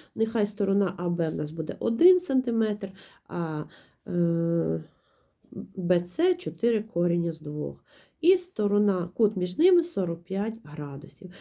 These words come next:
Запишемо це все у дану. Потрібно знайти третю сторону, тобто А Ц. Пригадуємо, у якому теоретичному твердженні в нас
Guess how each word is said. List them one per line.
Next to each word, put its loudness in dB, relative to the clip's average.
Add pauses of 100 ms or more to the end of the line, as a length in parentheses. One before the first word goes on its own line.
(140)
Запишемо -2
це -4 (460)
все -4
у -2
дану. -4 (520)
Потрібно 2
знайти -2
третю -2
сторону, -10
тобто -6 (460)
А -4
Ц. -10 (960)
Пригадуємо, 0 (380)
у 4 (880)
якому 2
теоретичному -2 (120)
твердженні 2
в 0
нас 0